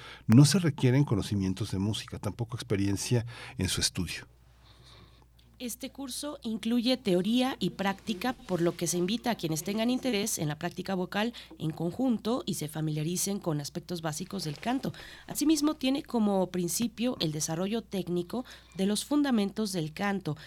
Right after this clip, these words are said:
Speaker 2: y las habilidades necesarias para realizarlo en conjunto. No obstante, no es necesario tener experiencia ni nociones de solfeo.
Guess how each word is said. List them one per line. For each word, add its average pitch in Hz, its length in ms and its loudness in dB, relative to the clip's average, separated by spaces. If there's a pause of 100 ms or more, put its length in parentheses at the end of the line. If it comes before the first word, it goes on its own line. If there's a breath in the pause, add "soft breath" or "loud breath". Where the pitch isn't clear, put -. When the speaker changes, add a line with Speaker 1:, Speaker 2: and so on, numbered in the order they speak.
(160 loud breath)
Speaker 2:
y 202 80 2
las 170 180 4
habilidades 180 680 -2
necesarias 180 640 -2
para 151 440 -2
realizarlo 165 800 -4
en 196 180 -2
conjunto. 160 600 -4 (340 loud breath)
No 220 140 2
obstante, 240 600 -2
no 170 200 0
es 165 100 -4
necesario 220 480 -4
tener 202 280 0
experiencia 175 720 -2 (240 loud breath)
ni 226 280 2
nociones 175 440 0
de 170 80 -4
solfeo. 151 480 -6